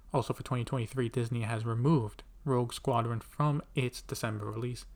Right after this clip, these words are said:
and is not on the calendar anymore. That's not surprising considering right now we have not heard a single thing about the film, and at this point we should have had casting announcements and a film date set. Twenty twenty-four is where most of Disney news went as they moved back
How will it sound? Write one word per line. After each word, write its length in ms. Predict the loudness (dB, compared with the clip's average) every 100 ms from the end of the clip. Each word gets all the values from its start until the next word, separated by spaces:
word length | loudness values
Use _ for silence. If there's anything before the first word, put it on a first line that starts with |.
| -20 -20 -4
and 140 | 2 4
is 100 | 4
not 160 | 2
on 80 | 2
the 60 | 0
calendar 340 | 2 2 2
anymore. 360 | 0 -2 -4 -10 -20 -12
That's 160 | -8 -2
not 160 | -2 -2
surprising 400 | 6 6 6 2
considering 320 | 0 0 0
right 200 | 0 2
now 140 | 2
we 120 | 2
have 80 | 0
not 160 | 0 0
heard 180 | 0 0
a 60 |
single 320 | 0 2 2
thing 200 | 0 -2
about 220 | -2 -4 -6
the 60 |
film, 400 | -4 0 2 0 -4 -14 -20 -4
and 80 | 0
at 60 |
this 160 | 2 0
point 280 | 2 0 2
we 80 | 0
should 160 | 2
have 100 | 0
had 200 | 0 -4
casting 360 | -2 -2 -2 -2
announcements 540 | -2 -2 -2 -4 -6 -4
and 100 | -4
a 40 |
film 360 | -2 -2 -2 -4 -10 -10 -4
date 260 | -4 -6 -16
set. 340 | -10 -8 -8 -14 -20 -20 -6
Twenty 180 | -2 0
twenty-four 440 | 2 2 4 4
is 80 | 6
where 140 | 4
most 240 | 4 0 0
of 100 | 2
Disney 260 | 0 2
news 260 | 2 0 0
went 220 | 0 0
as 160 | -2 -2
they 120 | -2
moved 280 | -2 -4 -2
back 360 | -2 -2 -8